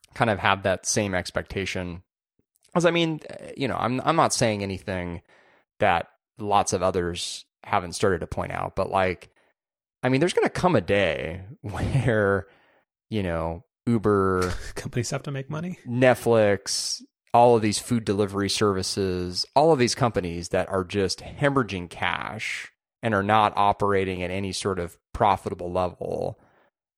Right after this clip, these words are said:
Speaker 1: are gonna <laughs> have to either dramatically raise prices or go out of business.
Speaker 2: I mean, or we could just fire the Fed and the, the stock market would be ten thousand points higher.
Speaker 1: Yeah, okay. That's, that's an idea.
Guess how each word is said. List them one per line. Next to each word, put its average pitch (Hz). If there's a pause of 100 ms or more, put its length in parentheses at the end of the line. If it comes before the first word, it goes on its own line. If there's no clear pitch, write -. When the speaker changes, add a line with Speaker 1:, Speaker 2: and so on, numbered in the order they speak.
(180)
Speaker 1:
are 113
gonna 104
<laughs> -
have -
to 104 (400)
either 110
dramatically 101
raise 92
prices 120
or 110
go 92
out 82
of 80
business. - (1000)
Speaker 2:
I -
mean, 160
or 143
we 117
could 113
just 110
fire 110
the -
Fed 147 (140)
and 120
the, 123
the -
stock -
market 120
would 117
be 113
ten 113
thousand 113
points 110
higher. 131 (400)
Speaker 1:
Yeah, 175
okay. 135
That's, 165
that's -
an 139
idea. 98